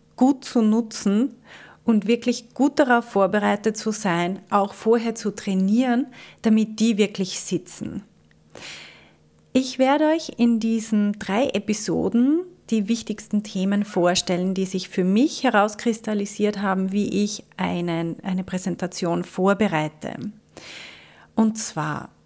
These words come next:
heute geht's darum, welche Gedanken mache ich mir vorab?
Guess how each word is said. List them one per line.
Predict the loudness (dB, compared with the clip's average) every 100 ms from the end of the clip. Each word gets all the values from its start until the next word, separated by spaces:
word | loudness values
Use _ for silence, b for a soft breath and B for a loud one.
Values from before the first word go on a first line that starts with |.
| -4
heute | 2 2 2 -2
geht's | 0 0 0
darum, | 2 4 4 4 4 2 0 B B B
welche | 0 2
Gedanken | -2 2 2 2 2 2
mache | 2 0 -4
ich | 0
mir | 2 2
vorab? | 0 -2 0 0 0 -2 -4 -16